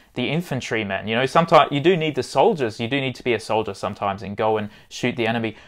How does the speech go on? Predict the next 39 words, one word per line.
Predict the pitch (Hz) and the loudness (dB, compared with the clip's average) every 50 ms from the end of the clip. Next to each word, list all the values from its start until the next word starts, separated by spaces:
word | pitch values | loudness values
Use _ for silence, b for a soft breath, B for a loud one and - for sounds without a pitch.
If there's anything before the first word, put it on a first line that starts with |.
| B B | B B
But | 131 131 | -2 -2
sometimes | - - 156 180 175 185 160 139 123 | 0 0 0 2 4 4 2 2 2
you've | 139 135 | -2 0
also | 160 170 151 - 147 123 | 2 0 2 2 0 2
got | 131 120 | 4 2
to | 120 | 2
be | 117 120 117 | 2 2 0
a | 113 | 0
bit | 98 113 110 | 0 0 -2
of | 98 110 | -2 -2
a | 110 | 0
general | - 151 180 208 - 120 120 117 117 | 2 2 2 4 4 4 4 4 2
and | 117 113 | 0 -2
think, | - - 123 117 113 - | -2 -4 -4 -4 -4 -2
"Well, | 131 127 123 123 120 B B B B B B B B - | 2 4 4 2 2 B B B B B B B B -6
you | - 135 | 0 2
know, | 135 123 117 113 | 4 4 4 4
what's | - 123 123 135 156 - - - | 2 0 2 2 2 2 0 -4
this, | - 147 131 - - - | -4 -4 -4 -4 -4 -4
what's | 131 147 147 - | -2 -2 0 2
gonna | - 156 139 | 2 0 2
happen | 131 139 123 - - 131 123 | 4 2 2 2 2 -2 -4
in | 117 113 | -4 -6
six | - - 151 156 - - | -8 -8 -8 -8 -6 -6
months? | 151 110 101 - | -6 -6 -4 -4
What's | 127 131 - - | -4 -6 -4 -4
gonna | 147 139 123 | -4 -2 0
happen | 120 113 - 123 117 | 0 -2 -2 -2 -4
in | 110 107 | -4 -4
t-, | 101 - - - - - | -6 -10 -12 -12 -12 -12
t-, | - - 131 - | -12 -14 -14 -12
five | - - 123 117 131 156 151 | -6 0 2 2 2 2 2
years, | 143 117 98 - | 2 0 -2 -2
ten | - - 117 139 175 | -6 -8 -8 -6 -4
years? | 156 117 90 - B B B B | -4 -4 -4 -6 B B B B
How | B 120 123 131 | B 2 4 4
can | - 165 | 2 0
we | 165 165 151 | 0 0 2
get, | 135 135 131 - - | 2 2 0 0 -4